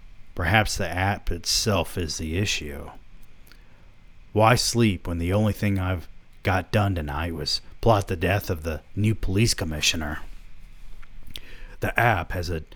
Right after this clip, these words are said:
cheesy design with vampire teeth as a logo and red text over a black background. Unlike most apps that scroll, this U I has one page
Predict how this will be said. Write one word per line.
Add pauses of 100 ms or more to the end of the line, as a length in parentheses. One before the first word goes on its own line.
(120)
cheesy
design
with
vampire
teeth
as
a
logo
and (160)
red
text
over
a
black
background. (840)
Unlike
most
apps
that
scroll,
this
U
I
has
one
page